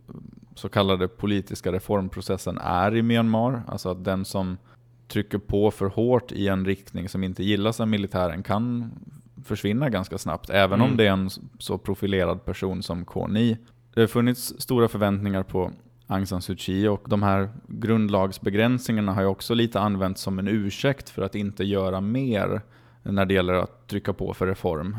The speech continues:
Speaker 1: Eh,
Speaker 2: Mm.
Speaker 1: det var en intressant kommentar i New York Times av en juridisk expert som heter Jason Gelbort. Han menade att det inte är sant att, eh,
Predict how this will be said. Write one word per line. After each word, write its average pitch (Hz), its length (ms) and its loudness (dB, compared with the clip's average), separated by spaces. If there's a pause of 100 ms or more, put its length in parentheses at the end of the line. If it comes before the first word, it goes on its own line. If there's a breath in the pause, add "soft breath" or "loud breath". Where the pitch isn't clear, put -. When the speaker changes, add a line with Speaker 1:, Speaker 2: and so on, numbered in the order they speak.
Speaker 1:
Eh, 101 100 0
Speaker 2:
Mm. 120 360 2
Speaker 1:
det 104 60 2
var 107 120 4
en 107 60 4
intressant 104 480 0
kommentar 98 540 2
i 95 40 2
New 95 140 2
York 92 240 -2
Times 117 380 4
av 95 140 2
en 92 220 -2
juridisk 95 520 0
expert 90 480 -4
som 98 120 -4
heter 92 240 -6
Jason 95 480 -2
Gelbort. 110 680 2
Han 110 200 2
menade 110 300 6
att 92 100 0
det 107 60 2
inte 98 240 0
är 95 40 2
sant 131 480 -2
att, - 360 -2 (180)
eh, - 60 -16